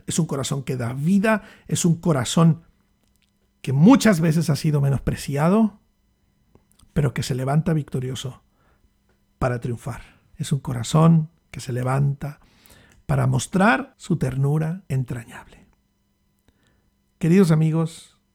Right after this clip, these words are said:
acerquémonos a Dios de esta manera. Veamos a Dios también de esta forma. Exploremos esta parte del corazón divino y no nos quedemos ciegos a esta realidad. Que Dios nos permita ver su imagen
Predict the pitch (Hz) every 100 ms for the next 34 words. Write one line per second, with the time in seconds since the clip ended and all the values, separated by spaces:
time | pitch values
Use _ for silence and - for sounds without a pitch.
0 | _ - 147 143 180 185 196 170 156 143
1 | 143 147 - - _ _ _ _ - 143
2 | 135 143 135 135 131 - _ _ _ _
3 | _ - 147 151 190 214 190 160 147 156
4 | - _ 190 190 190 196 202 190 180 -
5 | _ 170 151 - 147 - 131 127 110 _
6 | - 185 - - 180 185 175 190 190 165
7 | 170 - 160 151 151 - 147 - 135 127
8 | 135 127 127 123 123 - - 151 165 175
9 | 165 - 160 156 156 - 165 135 131 127
10 | - 123 120 - 120 120 120 117 117 117
11 | - 151 147 143 143 - - 143 143 151
12 | 147 143 139 - - - 254 269 262 240
13 | 226 175 - 131 123 123